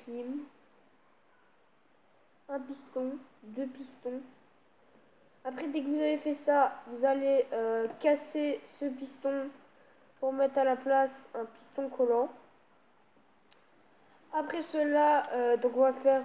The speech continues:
euh, l'avant et l'arrière de la voiture. Donc c'est tout simple.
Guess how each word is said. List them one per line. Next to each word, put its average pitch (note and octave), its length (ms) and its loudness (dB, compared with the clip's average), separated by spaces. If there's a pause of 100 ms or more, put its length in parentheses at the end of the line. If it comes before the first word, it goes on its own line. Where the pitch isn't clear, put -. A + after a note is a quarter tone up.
euh, B3 220 4
l'avant C4+ 680 6
et A#3 240 0
l'arrière C4 540 2
de A3+ 100 -4
la A3+ 160 -2
voiture. A3 500 -2 (180)
Donc A3 180 -12 (120)
c'est A3 80 -16
tout - 260 -20
simple. A3+ 220 -8